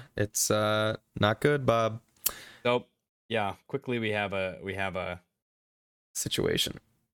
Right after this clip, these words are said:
Speaker 2: the, I don't know what the, I don't know what the, 'cause we have two sets of, like, colonists, right? We have, like,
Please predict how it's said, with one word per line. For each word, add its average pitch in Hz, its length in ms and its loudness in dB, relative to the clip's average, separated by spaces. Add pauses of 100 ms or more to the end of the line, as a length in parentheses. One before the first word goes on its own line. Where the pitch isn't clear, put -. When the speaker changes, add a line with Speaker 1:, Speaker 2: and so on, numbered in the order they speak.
(120)
Speaker 2:
the, 104 460 -2 (300)
I 113 80 -2
don't 107 200 -2
know 104 120 0
what 101 120 -2
the, 95 160 -10
I 101 100 0
don't 107 140 0
know 104 60 0
what 101 140 -2
the, 101 80 -8
'cause 123 180 -2
we 120 100 -2
have 127 220 0
two 139 200 -4
sets 120 260 0
of, 95 140 -4
like, 92 260 -4 (440)
colonists, 85 440 -2
right? 90 180 -2
We 90 80 -4
have, 90 120 -4
like, 87 160 -4